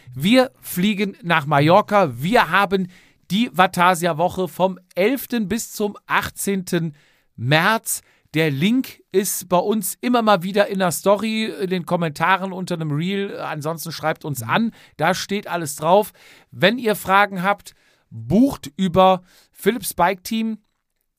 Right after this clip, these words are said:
Speaker 1: unsere
Speaker 2: Mhm.
Speaker 1: Mallorca-Woche. Ihr könnt auch da im Reisebüro anrufen, geht auf die Seite, googelt, äh, und fragt einfach nach. Die sagen euch alles ganz freundlich. Ihr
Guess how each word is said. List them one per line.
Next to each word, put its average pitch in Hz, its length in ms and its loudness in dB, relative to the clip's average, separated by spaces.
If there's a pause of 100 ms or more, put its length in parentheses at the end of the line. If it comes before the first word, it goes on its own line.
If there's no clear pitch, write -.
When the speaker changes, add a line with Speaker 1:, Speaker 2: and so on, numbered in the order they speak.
(120)
Speaker 1:
unsere 170 400 2
Speaker 2:
Mhm. 120 60 -2
Speaker 1:
Mallorca-Woche. 180 800 2
Ihr 175 160 -2
könnt 190 220 -2
auch 185 140 0
da 185 160 4
im 175 80 0
Reisebüro 185 560 -2
anrufen, 190 640 -2 (220)
geht 196 160 -4
auf 190 160 -2
die 170 140 -6
Seite, 156 500 0
googelt, 160 580 -4 (160)
äh, 135 60 -10 (380)
und - 680 -8
fragt 143 560 -4
einfach 139 480 -4
nach. 131 300 -2
Die 143 180 -8
sagen 123 400 -6
euch 113 240 -8
alles 123 360 -10
ganz 170 280 -4
freundlich. 139 560 -4 (320)
Ihr 147 460 2